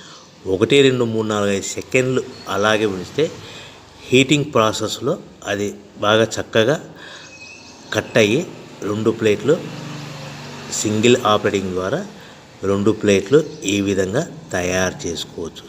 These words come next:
So, గంటకి మనము ఎంత నిదానంగా ఆపరేట్ చేస్తే, అంత హీటింగ్ ప్రెస్ అయ్యి రెండు రకాల ప్లేట్లు తయారు చేసుకోవచ్చు. గంటకి ఐదు వందల నుంచి వెయ్యి ప్లేట్లు తయారు చేసుకోవచ్చు. అది కూడా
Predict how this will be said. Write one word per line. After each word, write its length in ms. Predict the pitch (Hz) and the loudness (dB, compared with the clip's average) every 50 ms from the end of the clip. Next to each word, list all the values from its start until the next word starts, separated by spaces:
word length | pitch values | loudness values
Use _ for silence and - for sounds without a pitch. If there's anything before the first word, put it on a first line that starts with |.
| - - | -6 -2
So, 260 | - 101 90 107 147 - - - - - - - - - - - - - - | -2 0 0 -2 -4 -6 -10 -16 -16 -16 -16 -16 -18 -18 -18 -16 -4 0 2
గంటకి 640 | 104 110 117 127 - - 165 151 - - 143 160 185 - - - - - - - - | 4 4 4 2 2 2 2 2 2 0 -2 -2 -2 -4 -12 -18 -20 -20 -20 -16 -12
మనము 680 | 95 101 107 107 107 104 104 104 107 107 - - - - - - - - - - - - _ _ _ _ - - 104 104 | -6 -4 -2 -2 -2 -2 -2 -4 -4 -6 -8 -12 -20 -20 -20 -20 -20 -20 -20 -20 -20 -20 _ _ _ _ -6 -2 0 0
ఎంత 200 | 104 104 101 123 | 0 2 2 4
నిదానంగా 560 | 113 113 110 113 120 120 123 131 131 123 113 | 4 6 6 6 6 6 4 4 2 2 2
ఆపరేట్ 420 | 104 107 110 107 - 107 95 90 | 2 2 2 2 0 -2 -2 -2
చేస్తే, 300 | 101 101 95 - - 160 170 - - - - - - _ _ _ - - | -2 -4 -4 -4 -4 -4 -6 -6 -8 -16 -20 -20 -20 _ _ _ -12 -8
అంత 340 | - 101 107 107 104 - 110 | -6 -6 -4 -4 -2 0 0
హీటింగ్ 600 | 98 - - 113 117 120 120 131 123 117 - - | 0 0 0 2 2 2 2 2 0 -2 -2 0
ప్రెస్ 260 | 104 98 - - 110 | 0 0 0 0 0
అయ్యి 320 | 101 104 127 180 208 - - - - - - - _ _ _ _ - | 0 0 0 -2 -4 -8 -14 -18 -20 -20 -20 -20 _ _ _ _ -2
రెండు 220 | 101 101 101 104 107 | 0 2 2 4 4
రకాల 300 | 107 104 104 107 104 101 | 4 4 4 4 4 2
ప్లేట్లు 320 | 101 104 101 95 90 117 - | 2 0 -2 -2 -2 -4 -4
తయారు 260 | - 98 92 90 85 | -2 -2 -2 -2 -2
చేసుకోవచ్చు. 560 | 90 87 - - - 98 - - 135 107 90 98 | -4 -6 -8 -10 -12 -10 -8 -8 -8 -6 -4 -4
గంటకి 420 | 95 92 95 - 117 104 - 151 165 165 165 160 - | -4 -2 -2 0 0 0 0 -2 -4 -6 -6 -4 -2
ఐదు 280 | 101 98 101 101 107 | 0 2 2 4 4
వందల 400 | 110 107 107 104 104 104 101 95 | 4 6 6 4 4 2 2 0
నుంచి 460 | 95 95 92 90 - - 139 - - - 95 | 0 -2 -4 -6 -4 -6 -6 -6 -6 -8 -6
వెయ్యి 260 | 92 95 95 98 101 | -4 -2 0 0 0
ప్లేట్లు 580 | 98 - - 98 92 90 85 - - 117 151 175 - - - - - - - _ _ - | -2 -2 -2 0 0 0 0 0 0 0 0 0 -2 -12 -16 -18 -18 -20 -20 _ _ -4
తయారు 460 | 98 90 87 92 92 92 87 - - | -2 -2 0 0 0 0 -2 -2 -2
చేసుకోవచ్చు. 720 | 95 90 87 - - - 95 92 85 85 85 - - - - - - - | -2 -2 -2 -4 -4 -4 -2 0 0 0 -2 -4 -4 -6 -6 -6 -4 -2
అది 220 | 95 95 95 101 | -2 0 0 0
కూడా 500 | 101 101 101 101 101 120 165 202 - | 0 2 2 4 4 4 2 0 -2